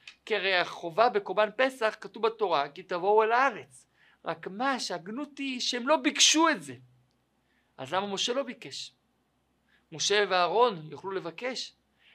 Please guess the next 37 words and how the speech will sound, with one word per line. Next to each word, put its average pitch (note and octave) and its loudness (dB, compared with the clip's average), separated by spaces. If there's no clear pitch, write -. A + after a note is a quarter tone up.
אלא A3 4
משה G#3 -2
ידע B3 4
שאם A3 -6
הוא C4 2
יבקש G#3+ 0
ולא A3+ 2
העם, B3+ 2
זה G#3 -12
יהיה B3 0
עוד B3+ 4
יותר C#4+ -2
גנות. F3+ -10
העם G3 2
לא G#3 4
אכפת G3+ -2
לו G3+ -4
את G3 -6
הקורבן, F#3 -4
אתה F#3 -6
מבקש, G#3 -4
זה F#3+ -2
לא C4 6
שווה C4+ 4
את F#3+ -8
זה. C#3 -14
שווה F#3+ 0
יהיה C4 2
רק B3+ -2
כשהעם B3+ 2
מבקש. G3+ -4
אז F3+ -14
משה G3+ 0
רבינו C4 2
מוותר A#3 0
על C4 4
הזכות C4+ -6